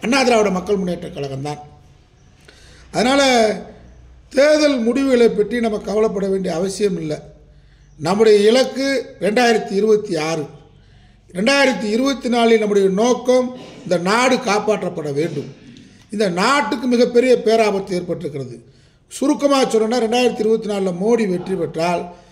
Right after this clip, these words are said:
ரெண்டாயிரத்தி இருபத்தாறு தேர்தலே நடக்காது, மாநிலங்களே இருக்காது.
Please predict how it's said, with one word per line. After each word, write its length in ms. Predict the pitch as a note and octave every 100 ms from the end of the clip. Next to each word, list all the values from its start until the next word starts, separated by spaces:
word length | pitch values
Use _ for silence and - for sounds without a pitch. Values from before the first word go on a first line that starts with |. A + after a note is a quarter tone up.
| _ -
ரெண்டாயிரத்தி 440 | A3+ D4+ D4 C#4
இருபத்தாறு 520 | A#3 B3+ B3+ A#3 A3+
தேர்தலே 420 | - A3 A3+ A3
நடக்காது, 460 | G#3 E3+ F3+ E3 B2 - - C#3
மாநிலங்களே 580 | F#3+ B3 A3+ G3+ G3+ G3
இருக்காது. 380 | F3 F3+ D#3+